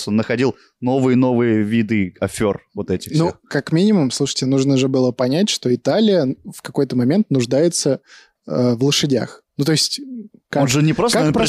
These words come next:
Speaker 2: простому
Speaker 1: такой:
Speaker 2: чел-,
Speaker 1: «Че вам
Speaker 2: да.
Speaker 1: надо? Лошади,
Speaker 2: Да.
Speaker 1: у меня есть». Он, скорее всего, знал, что
Speaker 2: Скорее
Speaker 1: нужны
Speaker 2: всего, там,
Speaker 1: лошади.
Speaker 2: да, какая-то была историческая подоплека, ну, то есть, или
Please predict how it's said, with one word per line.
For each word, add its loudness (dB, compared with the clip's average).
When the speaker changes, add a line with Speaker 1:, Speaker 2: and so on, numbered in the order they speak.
Speaker 2:
простому 4
Speaker 1:
такой: 0
Speaker 2:
чел-, 0
Speaker 1:
«Че 2
вам 2
Speaker 2:
да. 0
Speaker 1:
надо? -2
Лошади, 0
Speaker 2:
Да. -6
Speaker 1:
у -8
меня -2
есть». -2
Он, -2
скорее 0
всего, 0
знал, 0
что -6
Speaker 2:
Скорее 2
Speaker 1:
нужны 0
Speaker 2:
всего, 0
там, 0
Speaker 1:
лошади. 2
Speaker 2:
да, 0
какая-то -2
была 2
историческая 0
подоплека, 0
ну, -2
то 0
есть, -6
или 0